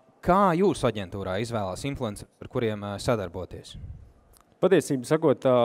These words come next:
Speaker 2: tā ir, ā, <laughs> tā ir viena no lietām, ko parasti pie manis atnāk klients.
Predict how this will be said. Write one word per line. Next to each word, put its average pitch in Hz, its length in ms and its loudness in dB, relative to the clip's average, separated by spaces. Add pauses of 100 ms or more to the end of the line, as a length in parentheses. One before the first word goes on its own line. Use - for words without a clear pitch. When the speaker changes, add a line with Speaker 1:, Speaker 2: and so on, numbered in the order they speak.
(120)
Speaker 2:
tā 135 180 2 (140)
ir, 131 100 2
ā, 117 640 4 (480)
<laughs> - 800 -20
tā 131 160 4
ir 147 80 2
viena 156 240 6
no 120 180 4
lietām, 127 300 4
ko 107 160 -4
parasti 123 320 -2
pie 117 160 0
manis 120 240 -2
atnāk 120 240 -2
klients. 101 480 -8